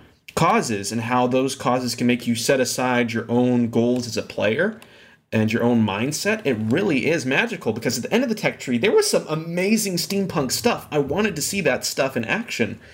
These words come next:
But compared to just basic things like housing, hot houses, uh, upgraded mines for coal so that people can sleep at night without getting sick,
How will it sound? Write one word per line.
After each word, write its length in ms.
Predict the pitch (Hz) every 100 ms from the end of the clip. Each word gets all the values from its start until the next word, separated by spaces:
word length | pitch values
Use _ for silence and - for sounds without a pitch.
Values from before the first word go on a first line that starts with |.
| - - - _
But 520 | - 139 156 147 - _ _ _ -
compared 600 | 135 - 175 185 175 -
to 200 | 151 123
just 360 | 139 131 110
basic 420 | 120 151 - 165 -
things 380 | 165 170 151
like 360 | 110 104 110 - _ _ _ _
housing, 720 | - 147 165 135 117 92 87 - _ _ _ _ _ _ _ _ _ _ _ _ _ -
hot 300 | - 170 -
houses, 920 | 131 113 107 98 80 - - - - _ _ _ _ _ _ _ _
uh, 120 | 90 - - -
upgraded 520 | 151 - 165 165 123
mines 580 | 123 127 151 127 104 98
for 140 | 104
coal 500 | - - 147 147 151
so 160 | 151 117
that 220 | 92 85
people 380 | - 151 139 131
can 200 | 127 104
sleep 400 | - - 147 151
at 140 | 110
night 260 | 101 101 98
without 380 | 107 113 110 -
getting 240 | 113 98
sick, 540 | 101 156 127 - -